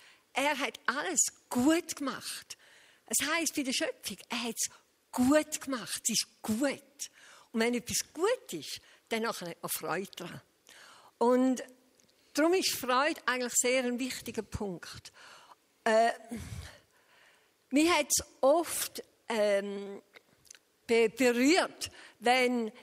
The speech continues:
in anderen Ländern, mit anderen Religionen, die Leute so reinschauen oder so, so. Weil sie haben, sie, sie sind nicht frei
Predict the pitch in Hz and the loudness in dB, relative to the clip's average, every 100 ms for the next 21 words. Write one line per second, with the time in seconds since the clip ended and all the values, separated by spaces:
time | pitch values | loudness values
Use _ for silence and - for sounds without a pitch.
0 | - - - 240 240 233 - 226 285 277 | -20 -20 -8 -4 -4 -4 0 0 0 -2
1 | 247 220 220 254 320 294 320 - - - | 0 0 2 0 0 -2 -4 -6 -12 -10
2 | 208 - 240 240 233 214 214 208 196 208 | -6 -2 -2 -2 -2 0 0 -2 -4 -6
3 | 208 226 269 277 277 - _ _ _ _ | -2 0 2 0 -2 -12 _ _ _ _
4 | _ _ _ _ _ 208 202 214 - 185 | _ _ _ _ _ -6 -4 -4 -6 -6
5 | - 190 214 - 208 233 214 165 - 190 | -4 -4 -6 -8 -8 -8 -8 -8 -10 -12
6 | - - - 175 - _ _ - 214 214 | -14 -18 -16 -16 -18 _ _ -18 -12 -10
7 | 208 202 _ _ - - - - 190 - | -12 -14 _ _ -20 -20 -20 -20 -20 -20
8 | _ _ _ - - - _ _ _ _ | _ _ _ -20 -20 -20 _ _ _ _
9 | _ _ _ _ _ _ _ _ _ - | _ _ _ _ _ _ _ _ _ -6
10 | 233 339 403 233 156 - - _ _ _ | 2 4 4 2 -2 -8 -20 _ _ _
11 | _ _ _ - 330 330 320 269 247 - | _ _ _ 0 2 0 0 0 -2 -10
12 | _ _ - - - - - 233 - 302 | _ _ -2 -2 -2 -6 -2 0 2 2
13 | 269 277 - 214 202 190 269 | 2 -2 -6 -6 -4 -2 -2